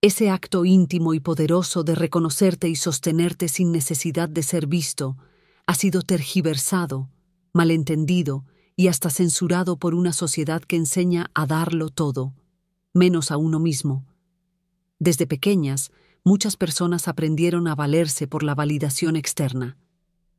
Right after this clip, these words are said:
Ser buenas hijas, buenas parejas, buenos amigos. Aprendieron a ganarse el amor a través del sacrificio, del silencio,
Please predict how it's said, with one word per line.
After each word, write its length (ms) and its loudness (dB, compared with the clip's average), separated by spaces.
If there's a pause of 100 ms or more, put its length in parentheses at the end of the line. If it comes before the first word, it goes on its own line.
(260)
Ser 300 0
buenas 420 0
hijas, 500 -4 (320)
buenas 360 2
parejas, 680 -4 (320)
buenos 380 2
amigos. 580 -2 (640)
Aprendieron 640 2
a 80 0
ganarse 500 0
el 80 -2
amor 300 0
a 80 -4
través 340 -2
del 160 -2
sacrificio, 840 -4 (320)
del 160 2
silencio, 720 -2